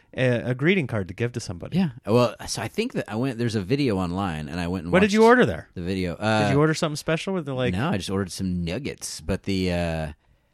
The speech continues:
Speaker 2: the thing you're supposed to fill in. Like a, it's like a coupon that you, book that you would give your parents
Speaker 1: Right.
Speaker 2: when you were a kid at
Speaker 1: I noticed
Speaker 2: Christmas.
Speaker 1: you didn't,
Speaker 2: It's like,
Speaker 1: you
Speaker 2: "I'll clean my room."
Speaker 1: Yeah, you gave me, "This card is good for one hug or meaningful eye contact."
Speaker 2: Yes.
Speaker 1: I, I was looking at it, and I, "I'll take the eye contact."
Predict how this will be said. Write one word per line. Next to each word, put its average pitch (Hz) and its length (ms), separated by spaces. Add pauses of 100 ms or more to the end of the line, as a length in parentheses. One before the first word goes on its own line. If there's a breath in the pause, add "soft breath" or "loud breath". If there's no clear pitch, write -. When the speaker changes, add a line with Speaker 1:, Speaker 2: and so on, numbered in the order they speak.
(240)
Speaker 2:
the 98 140
thing 131 580
you're 110 120
supposed 170 260
to 127 60
fill 117 280
in. 101 460 (280)
Like 98 220
a, 92 220
it's 95 100
like 123 120
a 92 200
coupon 139 420
that 123 160
you, - 120
book 139 200
that 123 180
you 131 100
would 120 120
give 135 100
your 185 100
parents 131 360
Speaker 1:
Right. - 20
Speaker 2:
when 120 100
you 110 60
were 104 60
a 98 40
kid 107 260
at 104 120
Speaker 1:
I 151 60
noticed 160 260
Speaker 2:
Christmas. 117 40
Speaker 1:
you 156 40
didn't, 151 160
Speaker 2:
It's 139 80
like, 104 180
Speaker 1:
you 120 280
Speaker 2:
"I'll 143 100
clean 131 220
my 139 60
room." 139 440
Speaker 1:
Yeah, 139 160
you 117 140
gave 127 180
me, 120 300
"This 120 200
card 127 240
is 110 120
good 120 160
for 120 160
one 123 160
hug 120 320
or 113 180
meaningful 113 540
eye 117 180
contact." 101 760
Speaker 2:
Yes. - 500
Speaker 1:
I, 92 160
I 160 40
was 160 100
looking 226 220
at 220 140
it, 214 100
and 170 240
I, 139 140
"I'll 165 80
take 269 180
the 185 120
eye 180 140
contact." 208 680